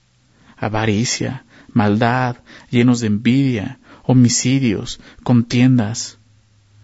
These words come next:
engaños, malignidades, murmuradores, detractores,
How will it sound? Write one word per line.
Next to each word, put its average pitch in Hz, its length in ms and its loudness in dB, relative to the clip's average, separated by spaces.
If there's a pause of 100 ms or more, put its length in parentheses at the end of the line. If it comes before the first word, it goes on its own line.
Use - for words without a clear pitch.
engaños, 113 880 0 (280)
malignidades, 120 1000 -2 (300)
murmuradores, 127 960 2 (260)
detractores, 131 960 -2